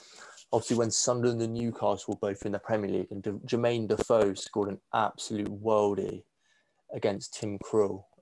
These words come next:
for Sunderland, and then at half time, uh, Krul high-fived him, was like, "Oh, that was a brilliant goal," or something. At half time, not even at the end of the game, and he got booed on the way back out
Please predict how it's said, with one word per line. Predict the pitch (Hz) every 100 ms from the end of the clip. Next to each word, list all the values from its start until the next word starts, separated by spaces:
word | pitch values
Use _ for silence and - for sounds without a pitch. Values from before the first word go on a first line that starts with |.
| _
for | 120 -
Sunderland, | - 104 104 95 90 101 _ _ _ -
and | 101
then | 101
at | 101
half | - 120 107 -
time, | 127 113 101 98 92 - -
uh, | 113 98 95 - - _ _ _ -
Krul | - 127 117 107 101 -
high-fived | - 113 104 - 120 117 101
him, | 101
was | 98
like, | 95 -
"Oh, | 98
that | 95
was | 98 95
a |
brilliant | 110 98 98
goal," | 107 101
or |
something. | 98 - 90
At |
half | 147 175 -
time, | 170 110
not | 117
even | 160 156
at | -
the |
end | 139 113
of |
the | 98
game, | 123 110 101 - - - - - - _ -
and | 117
he | 127
got | 127 113
booed | 143 131
on | 110 101
the |
way | 101 101
back | 101 -
out | 147 101 90